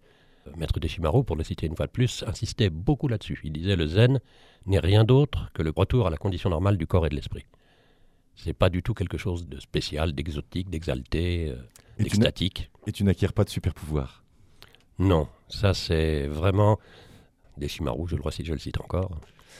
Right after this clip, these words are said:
Speaker 1: euh, disait que le seul pouvoir que développe Zazen, c'est l'intuition. Parce que justement, on n'est pas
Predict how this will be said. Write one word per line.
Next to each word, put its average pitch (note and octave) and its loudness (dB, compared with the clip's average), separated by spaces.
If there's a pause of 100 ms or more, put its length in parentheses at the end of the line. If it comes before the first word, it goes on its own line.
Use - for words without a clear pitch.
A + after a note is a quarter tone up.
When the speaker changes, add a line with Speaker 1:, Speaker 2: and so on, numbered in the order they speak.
(520)
Speaker 1:
euh, D2+ -6
disait F2+ 0
que - -4
le E2 0
seul B2 2
pouvoir F2+ 2 (480)
que - -2
développe D#2 -2
Zazen, F2 0
c'est - -6
l'intuition. D#2+ -6 (920)
Parce D#2+ -2
que E2 -2
justement, G#2 4
on F2 -2
n'est D#2+ 0
pas E2+ 2